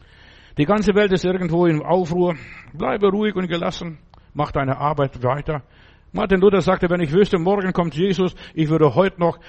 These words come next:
einen Apfelbaum pflanzen.“ Bleibe ruhig, fürchte dich nicht, auch wenn die Welt untergeht.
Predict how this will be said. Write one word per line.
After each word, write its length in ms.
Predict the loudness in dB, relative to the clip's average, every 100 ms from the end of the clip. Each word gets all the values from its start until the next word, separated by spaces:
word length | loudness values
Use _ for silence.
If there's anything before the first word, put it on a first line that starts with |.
| -14
einen 160 | -4 -2
Apfelbaum 480 | -2 -4 0 0 -2
pflanzen.“ 520 | -6 -8 -8 -10 -14 -16 -20
Bleibe 340 | -6 -4 0 0
ruhig, 360 | 0 -2 -6 -20 _ -20 -20 -20 -20 -20 _ -6
fürchte 360 | 2 4 4
dich 200 | 2 0
nicht, 320 | 0 -2 -2
auch 240 | -4 -2 -2
wenn 140 | 0
die 120 | 0
Welt 320 | 2 0 -2 -8
untergeht. 680 | -2 0 0 0 -2 -2